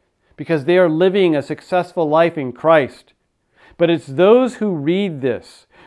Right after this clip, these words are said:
those who heard this, and who would not suffer, who would not persevere, who would not overcome,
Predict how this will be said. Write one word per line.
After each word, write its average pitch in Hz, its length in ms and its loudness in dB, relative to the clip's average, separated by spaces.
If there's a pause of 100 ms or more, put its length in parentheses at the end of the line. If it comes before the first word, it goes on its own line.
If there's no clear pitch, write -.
those 247 480 4 (160)
who 196 220 -2
heard 220 500 -2
this, 120 440 -8 (640)
and 123 160 -14
who 135 160 -10
would 113 380 -10
not 170 380 -4
suffer, 107 560 -14 (720)
who 170 100 -2
would 143 240 -2
not 175 480 0
persevere, 117 720 -8 (440)
who 180 120 -2
would 165 260 -2
not 202 460 -2
overcome, 135 760 -6